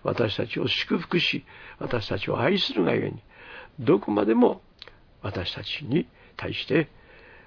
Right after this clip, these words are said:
このどんな困難があろうと、それを超える力と知恵を与えて、時に助けを備えて、そして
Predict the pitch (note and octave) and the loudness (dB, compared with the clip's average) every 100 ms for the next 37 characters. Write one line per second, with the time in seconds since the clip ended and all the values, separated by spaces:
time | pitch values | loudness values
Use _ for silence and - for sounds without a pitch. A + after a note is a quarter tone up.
0 | - - G2+ G#2 A#2+ G#2 A#2+ F#3+ A3 F3+ | -14 -4 0 0 0 2 2 2 0 0
1 | G3 F3 D#3+ D3 D3 D3 D3 - - B3+ | 2 2 0 0 0 0 -2 4 4 4
2 | - - - - - - A2 A2 G#2 - | -2 -20 -20 -14 -4 0 2 2 -2 2
3 | F#3 E3 C3 - F3+ F3+ - - - - | 4 4 0 -2 2 2 2 -2 2 4
4 | D3+ A2+ - - - - E3 - - - | 4 2 -4 -12 -8 -8 -8 -10 -20 -20
5 | - - - D#3 G#3 - - - G3 - | -18 -14 -4 0 0 -2 -6 2 4 4
6 | B2+ D3+ D#3 A2+ - - - - - - | 2 -4 -8 -12 -16 -18 -18 -20 -20 -20
7 | - - - - - D3 - F3+ F#3+ | -20 -18 -8 -2 0 0 4 6 6